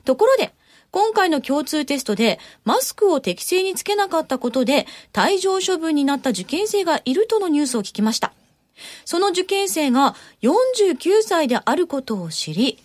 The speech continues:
いろいろな事情があるのではないか、鼻マスクで退場というのも行き過ぎではないかという感じもしました。そこで質問です。法律的にはこの事件はどうなるのでしょうか、というご相談いただいておりますが。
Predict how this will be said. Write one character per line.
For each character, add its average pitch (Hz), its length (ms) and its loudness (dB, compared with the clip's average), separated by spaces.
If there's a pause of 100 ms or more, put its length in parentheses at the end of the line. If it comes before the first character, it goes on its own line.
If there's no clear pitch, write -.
(360)
い 202 100 -2
ろ 302 120 4
い 370 60 2
ろ 381 80 0
な 370 140 0
事 294 140 -4
情 359 220 -2
が 370 140 0
あ 392 60 2
る 427 80 0
の 427 100 0
で 370 80 -2
は 311 160 0
な 285 140 2
い 392 80 -6
か、 269 240 0 (340)
鼻 262 240 2
マ 262 160 4
ス 262 80 -12
ク 214 80 -8
で 185 160 -6
退 311 300 -2
場 466 240 2
と 392 80 -2
い 339 80 0
う 330 100 -2
の 294 100 0
も 269 360 0
行 180 100 -10
き - 160 -10
過 196 80 -4
ぎ 214 120 -2
で 359 100 -2
は 427 100 2
な 392 160 0
い 415 60 -2
か 403 100 -2
と 381 80 -4
い 302 80 -2
う 277 60 -4
感 208 180 -4
じ 190 80 -2
も 240 100 2
し 254 120 0
ま 302 80 2
し - 60 -2
た。 - 120 -2 (480)
そ - 160 0
こ 453 140 4
で 494 100 2
質 - 160 -4
問 233 140 4
で 180 100 -6
す。 - 160 -10 (760)
法 339 240 4
律 339 200 0
的 311 200 -2
に 285 120 2
は 269 240 2
こ - 180 -4
の 277 140 4
事 254 160 -4
件 190 320 -2
は 185 260 0
ど 208 160 2
う 480 60 0
な 466 80 0
る 392 60 -2
の 320 80 -4
で 220 100 -6
し - 100 -8
ょ 185 180 -14
う - 40 -20
か、 - 180 -6 (260)
と 427 120 4
い 349 180 6
う - 80 -6 (220)
ご 220 80 0
相 226 160 0
談 180 140 -2
い 240 40 -6
た 247 80 -6
だ 180 80 -4
い 170 60 -6
て 170 80 -12
お - 20 -12
り 160 60 -12
ま - 100 -16
す - 80 -14
が。 - 60 -18